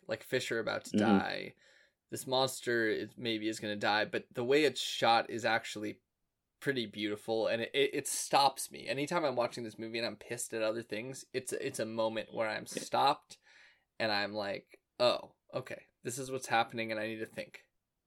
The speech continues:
Speaker 2: Those, uh, shells fired by the chemical squad, which really sounds like some kind of next level war crime section of the army.
Speaker 1: Yeah.
Speaker 2: Chemical Squad.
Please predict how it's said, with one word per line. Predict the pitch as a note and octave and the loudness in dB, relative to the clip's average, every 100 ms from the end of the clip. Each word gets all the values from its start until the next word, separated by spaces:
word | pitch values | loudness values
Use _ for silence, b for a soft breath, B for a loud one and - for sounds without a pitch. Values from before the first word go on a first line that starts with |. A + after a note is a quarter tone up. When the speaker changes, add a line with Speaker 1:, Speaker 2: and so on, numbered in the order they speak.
| _ - | _ -8
Speaker 2:
Those, | A2 C3 D3 C#3+ C#3 | 12 12 12 12 12
uh, | D3 C#3+ B2+ A2 | 12 12 12 12
shells | - - D3 D3+ D3 | 10 12 12 12 12
fired | - C3+ B2+ B2 | 10 12 12 12
by | A2+ G#2+ | 12 10
the | G2+ G2 - | 10 2 2
chemical | - A#2 A2 G2+ | 4 6 8 8
squad, | F2+ - F#2+ E2+ D#2+ - b b - | 6 6 6 8 4 2 b b -4
which | F2 - | -2 6
really | A2+ C3+ B2 | 12 12 12
sounds | - A2+ G#2 G2+ | 10 6 6 4
like | G2 | 4
some | A2 G2+ | 2 4
kind | G#2+ G2+ F2+ | 6 6 4
of | E2+ - _ _ - | 0 -4 _ _ -4
next | F#2+ G2 G2+ - G#2+ | 4 6 6 4 4
level | G2 G2 F#2+ F#2+ F2+ F2 - | 8 8 8 8 6 0 -8
war | G2+ F#2 F#2+ G2+ G2 | -6 6 8 10 8
crime | G#2 F#2 F2+ | 4 4 2
section | - F#2+ - F2+ | 4 2 4 0
of | F2+ | 0
the | E2+ | -2
army. | F#2 F2+ E2 E2+ - _ _ _ _ _ - | 0 -2 -4 -8 -10 _ _ _ _ _ -10
Speaker 1:
Yeah. | G2+ F2 | -8 -8
Speaker 2:
Chemical | - A#2 F#2+ E2+ F2+ | -2 2 2 0 -4
Squad. | - D#2 - - | -2 -4 -4 -8